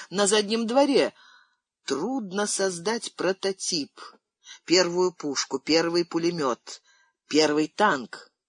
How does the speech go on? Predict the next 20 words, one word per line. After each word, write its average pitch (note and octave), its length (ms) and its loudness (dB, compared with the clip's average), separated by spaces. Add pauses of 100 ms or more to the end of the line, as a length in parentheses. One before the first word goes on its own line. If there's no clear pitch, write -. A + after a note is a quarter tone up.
Сегодня C3 480 -4
пулемёт C#3 380 -4
или C3+ 140 0
танк C#3+ 380 -2 (180)
кажутся C3 400 -4
нам C3 260 -2
не D3 100 -4
сложнее, C3+ 560 -2
чем C3+ 260 -2
лук D3 200 -2
и F3+ 40 2
стрелы, F#3 520 2 (320)
а C3+ 200 2
завтра G#3+ 760 0
луком G3+ 560 2
и A3 60 0
стрелами G3+ 520 0
станут G3 440 0
атомные A3 400 0
бомбы. F#3 540 0